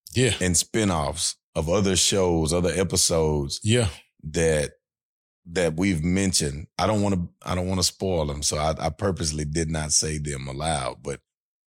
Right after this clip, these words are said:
Speaker 1: Yeah,
Speaker 2: what,
Speaker 1: I
Speaker 2: what do you think about this?
Speaker 1: My biggest takeaway is, uh, defining what, what, what is valuable in our family.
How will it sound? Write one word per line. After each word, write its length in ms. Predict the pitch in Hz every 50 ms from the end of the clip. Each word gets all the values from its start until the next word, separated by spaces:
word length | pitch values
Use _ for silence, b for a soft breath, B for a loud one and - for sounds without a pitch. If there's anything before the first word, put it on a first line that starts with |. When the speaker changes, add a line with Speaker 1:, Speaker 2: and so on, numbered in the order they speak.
| _ _ _ _ _ _ _ _ -
Speaker 1:
Yeah, 220 | 95 110 131 123
Speaker 2:
what, 100 | 110 117
Speaker 1:
I 80 | 131 123
Speaker 2:
what 60 | 143
do 60 | 139 127
you 80 | 120
think 240 | 113 - 117 101 98
about 300 | 87 85 80 76 73 76
this? 280 | 82 71 69 87 - - -
Speaker 1:
My 80 | 117
biggest 320 | 123 131 123 117 113 - -
takeaway 400 | 120 113 104 107 107 107 104 104
is, 160 | 101 98 90 98
uh, 160 | 101 98 95
defining 600 | 87 87 80 - 113 107 107 110 107 107 104 98
what, 180 | 101 104 101 - - _
what, 260 | - 101 101 107 101 98 - _ _ _ _ _ _
what 200 | 101 98 104 104
is 140 | 101 90 87
valuable 640 | 85 95 104 107 110 110 104 95 98 98 98 98 90
in 140 | 101 98 98
our 120 | 101 -
family. 380 | - - 117 120 110 92 85